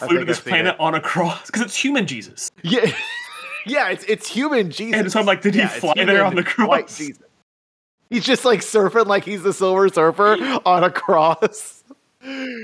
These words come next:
Speaker 1: Where's that comic book? I'll read it.
Speaker 2: And so, uh, there's a lot of stories about his psychic abilities, though some are contested.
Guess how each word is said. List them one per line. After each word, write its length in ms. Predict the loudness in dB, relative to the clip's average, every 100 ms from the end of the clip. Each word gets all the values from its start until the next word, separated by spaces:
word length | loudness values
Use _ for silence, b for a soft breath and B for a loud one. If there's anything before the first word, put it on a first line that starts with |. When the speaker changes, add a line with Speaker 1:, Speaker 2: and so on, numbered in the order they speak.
| -10
Speaker 1:
Where's 320 | 0 2 2
that 240 | 2 2 2
comic 380 | 0 0 -2 -4
book? 320 | -4 -4 -6
I'll 200 | -2 0
read 240 | 0 -2 0
it. 40 |
Speaker 2:
And 140 | 0
so, 400 | 0 0 0 -2 -2
uh, 360 | 0 0 0 -4 _ -2
there's 220 | 0 2
a 40 |
lot 260 | 2 2 2
of 60 |
stories 400 | 0 0 2 2
about 220 | 2 0 -2
his 140 | -4
psychic 320 | -2 -2 -2
abilities, 640 | -6 -2 0 2 2 2 0
though 160 | -4
some 340 | -2 -2 -2 -2
are 100 | -8
contested. 720 | -8 -6 -6 -4 -6 -6